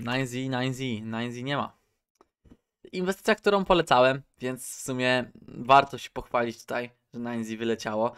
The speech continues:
Kolejna zaleta. E, o, załaduję nam ten rynek kiedyś, czy on tak będzie, e, mielił, mielił. Kolejna zaleta dlatego, cze-, dlaczego ta inwestycja jest po prostu genialna według mnie. Dlaczego ta naklejka? No ładna jest, według mnie po prostu ładna naklejeczka fioletowa,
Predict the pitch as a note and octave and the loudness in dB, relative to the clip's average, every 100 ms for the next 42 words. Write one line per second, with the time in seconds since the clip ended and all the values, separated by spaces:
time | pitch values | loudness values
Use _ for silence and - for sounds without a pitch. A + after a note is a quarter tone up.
0 | - _ D#3 D#3 D#3 C#3+ C3 A#2 B2 A#2+ | -16 _ 4 4 4 4 4 4 4 0
1 | - _ _ _ _ _ C3 A#2+ - C#3 | -2 _ _ _ _ _ -14 -12 -14 -14
2 | B2 - B2+ A#2 A2 A2+ A#2 - A2 A2 | -16 -12 -6 -6 -4 -6 -8 -10 -10 -10
3 | A2+ - C#3 F3 - - A#2 A2 A2 A2+ | -10 -10 -10 -12 -14 -12 -12 -14 -14 -12
4 | G#2+ A2 A2 _ _ _ A#2+ A#2 B2 A#2 | -10 -12 -14 _ _ _ -18 -14 -12 -8
5 | A2+ A2+ G#2+ G#2+ G2+ - _ _ C3+ D3+ | -8 -8 -8 -10 -16 -20 _ _ 2 2
6 | C#3+ C#3 C#3+ C#3 C#3 C#3 - C#3 - C3 | 2 2 2 2 0 -2 -4 -4 -4 -4
7 | - D3 C#3 C3 B2 - C3+ A#2+ - - | 0 2 2 -2 -6 0 0 0 -4 -20
8 | - B2+ - B2 B2 A#2 A#2+ A2+ A#2 A#2 | -10 -8 -8 -8 -6 -4 -4 -4 -6 -8
9 | - A#2+ A#2+ - - _ A2+ C3+ B2 A#2 | -6 -6 -6 -12 -20 _ -4 -4 -2 -4
10 | B2 B2 C3 F#3 B3+ G#3 D3+ C#3 D3+ D#3+ | -4 -2 0 4 6 6 4 0 -4 -4
11 | D3+ - F3 E3 D#3+ D#3 D#3 D3+ - C#3 | -4 -2 0 2 0 2 2 0 0 0
12 | D3 C#3 C3 | 2 0 -2